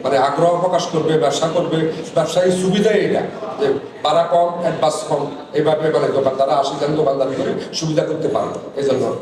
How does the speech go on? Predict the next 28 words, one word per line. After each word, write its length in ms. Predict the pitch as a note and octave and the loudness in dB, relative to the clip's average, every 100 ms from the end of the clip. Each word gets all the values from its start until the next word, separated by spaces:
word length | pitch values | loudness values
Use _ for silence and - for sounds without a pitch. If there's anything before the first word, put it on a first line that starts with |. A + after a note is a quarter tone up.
| - | -4
দোতলাটা 380 | C#3+ C3 C3 - | 0 0 0 -2
এবার 180 | - - | -4 -6
করতে 200 | - - - | -8 -14 -14
চাই। 100 | - - - - | -14 -14 -14 -4
আমার 460 | E3 E3 F3 E3+ | 0 2 4 2
মার্কেটে 380 | E3 D#3+ D#3 E3+ | 2 0 0 0
এটা 260 | F3+ F#3+ F#3 | 2 2 2
জাতীয় 340 | F3 D#3+ F3 D#3 | 2 0 -2 0
প্রোডাক্ট, 340 | E3 F3+ E3+ | 2 2 2
আমরা 280 | D3+ D#3 D#3 | 2 2 2
জাতীয় 320 | D#3+ D#3 G3 | 2 0 0
হিসাবে 340 | G3+ F#3+ G3 F#3+ | 0 2 2 4
এটা 140 | F3 | 2
মার্কেট, 500 | D3+ C#3 D3 C#3 - | 2 0 0 -4 -2
আহ, 80 | - - | 0 0
পা 200 | D3 C#3+ | -2 0
দোকান, 200 | C3+ A2+ G#2+ - - G#2+ | 2 2 0 -6 -8 -6
মানে 160 | G#2 F#2+ F#2 | -6 -8 -6
বা-, 280 | - - G#2+ | -6 -6 -6
মার্কেট 440 | A2 - - - | -4 -2 -4 -4
মানে 180 | B2 G#2+ | -6 -6
যেটা 340 | A2 A2 F2+ - | -4 -2 -2 -4
জুতা, 300 | - - F#2+ - - - | -4 -4 -4 -10 -14 -10
জুতার 240 | C3+ B2 | -2 0
মার্কেট 240 | A#2+ A2+ B2+ | 0 -2 -4
হিসাবে 240 | C#3 - | -2 0
হচ্ছে, 340 | D3+ - | 2 2
আহ, 60 | - | 0